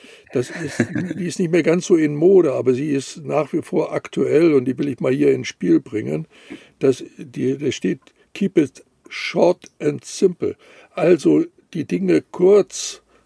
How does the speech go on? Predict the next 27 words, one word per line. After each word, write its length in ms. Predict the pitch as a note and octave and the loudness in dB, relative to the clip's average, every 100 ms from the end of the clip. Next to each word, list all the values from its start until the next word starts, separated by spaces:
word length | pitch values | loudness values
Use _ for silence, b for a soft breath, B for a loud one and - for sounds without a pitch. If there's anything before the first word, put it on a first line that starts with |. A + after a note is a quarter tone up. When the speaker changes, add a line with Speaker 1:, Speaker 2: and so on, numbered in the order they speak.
| b | b
Speaker 1:
und 220 | F3 C#3 - | -8 -8 -8
knapp 440 | - D3 - - | -4 -2 -2 -4
zu 180 | - C#3 | 0 0
machen, 360 | A#2+ G2+ B2 - | 2 0 -4 -6
einfach 680 | - D#3 G3+ - D#3+ - | 0 0 0 -2 -4 -4
zu 240 | - - G#2 | -10 -6 -4
machen, 600 | G#2+ A2 - C#3 E3+ E3+ b b b _ | -2 -4 -4 -4 -4 -6 b b b _
äh, 240 | - A2 - | 0 0 2
eins 460 | - C3+ F#3 F3 - | 2 2 4 0 -4
nach 320 | C#3 D3 D3+ | 0 0 0
dem 240 | - D3+ A#2+ | 0 -2 0
anderen 560 | C3+ E3 E3 D#3 D3+ | -2 0 2 2 0
dann 220 | C#3+ B2+ D3 | 0 0 -2
abzuwickeln, 840 | D#3+ - - B2+ A#2 - C#3+ C#3 | -6 -8 -6 -4 -4 0 2 2
nachzudenken, 1000 | C#3+ D3 - A#2+ G#2 G#2+ D3 - D#3 D#3 B B B B | 0 -2 -4 -6 -2 -2 -4 -4 -4 -4 B B B B
das 240 | - C#3 - | -2 0 -2
ist 440 | - C#3 - - | -4 -4 -4 -6
die 160 | C3+ G#2+ | -6 -6
Grundformel, 1120 | - A#2+ A#2 F3+ F3 - - D#3 E3 D#3+ D3+ B2+ | -2 2 4 4 0 -10 -2 2 4 4 2 0
mit 280 | B2 B2+ C3+ | -2 -2 2
der 360 | B2+ C#3 C3+ _ b b b - | 4 4 0 _ b b b -8
diese 280 | D#3 B2+ C#3 | -6 -2 -4
Dinge 340 | A2 C#3+ D3 | -4 -2 -2
funktionieren. 840 | - - D#3 - A#2 A2 B2+ D#3+ C#3 | -2 -6 -8 -8 -6 -4 0 0 0
Das 200 | B2 - | -4 -4
gilt 260 | D#3+ - | -4 -2
dann, 280 | C3+ B2+ | -2 -2